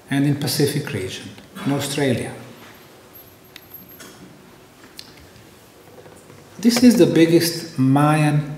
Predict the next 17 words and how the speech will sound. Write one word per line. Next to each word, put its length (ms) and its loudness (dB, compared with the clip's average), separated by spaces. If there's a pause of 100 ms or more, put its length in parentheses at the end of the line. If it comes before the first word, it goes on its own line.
(140)
pyramid 380 -4 (680)
in 260 4
northern 400 2
Guatemala, 680 -2 (1600)
in 80 -2
the 80 -2
city 340 6
of 360 2
El 260 4
Mirador. 500 0 (2000)
We 60 -4
don't 180 0
see 240 -4
it. 280 -4 (1900)
It's 160 -8
completely 540 2
covered 440 0